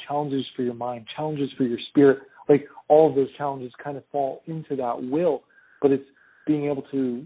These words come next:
cultivate those and, and achieve what it is that you want in each of those aspects of life, being able to feed off of other aspects and recognizing that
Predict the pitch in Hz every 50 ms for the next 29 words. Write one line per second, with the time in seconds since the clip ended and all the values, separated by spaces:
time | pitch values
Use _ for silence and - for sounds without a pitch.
0 | - - - - 147 143 143 135 139 127 120 - 131 127 123 113 - 143 131 127
1 | 123 127 143 147 143 135 131 139 170 - 143 - - - 165 151 131 139 139 127
2 | 127 131 135 131 117 123 139 131 123 117 127 131 127 127 - _ _ _ _ _
3 | - 190 170 156 185 190 165 151 143 - 147 135 135 131 135 - 143 139 139 135
4 | - - 156 147 - - 151 - 151 156 156 151 - _ _ _ _ _ - 151
5 | 143 139 139 127 127 123 - 127 123 117 - - _ - 156 143 143 139 - -
6 | 127 127 - - - 139 131 123 127 - - 147 143 135 147 143 147 - 131 123
7 | - _ - 127 120 - - - - - - - _ _ - 151 143 127 123 127
8 | 151 190 _ _ _ _ - 135 135 151 143 - - 143 127 123 123 120 120 110
9 | 120 123 120 120 123 123 -